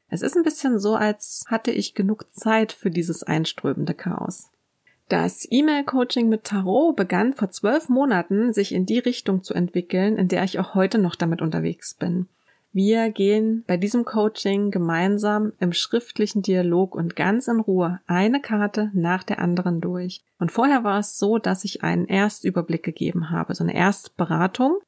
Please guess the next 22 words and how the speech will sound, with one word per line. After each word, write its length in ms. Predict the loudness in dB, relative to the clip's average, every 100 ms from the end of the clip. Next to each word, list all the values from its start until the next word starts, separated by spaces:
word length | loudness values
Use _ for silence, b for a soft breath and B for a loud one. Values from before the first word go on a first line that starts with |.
| _
auf 200 | -6 -4
dessen 340 | -2 0 0 0
Basis 520 | -2 -2 0 -2 0
wir 120 | -2
danach 420 | 0 0 0 0
in 80 | 2
den 140 | 2
Dialog 360 | 2 0 0 -2
gegangen 360 | -6 -8 -6 -6
sind. 360 | -8 -10 -12 _ _ _ _
Und 140 | -2 2
weil 160 | 4
diese 220 | 4 2
Vorgehensweise 800 | 2 2 2 2 2 2 2 2
natürlich 500 | 0 0 0 -2 0
auch 240 | 0 2 2
ihre 180 | 2 0
Vorteile 720 | 0 -2 0 0 0 0 2
hat, 260 | 0 0
ist 200 | -4 -2
daraus 320 | 0 0 0
inzwischen 640 | 0 -2 -2 -2 0 -2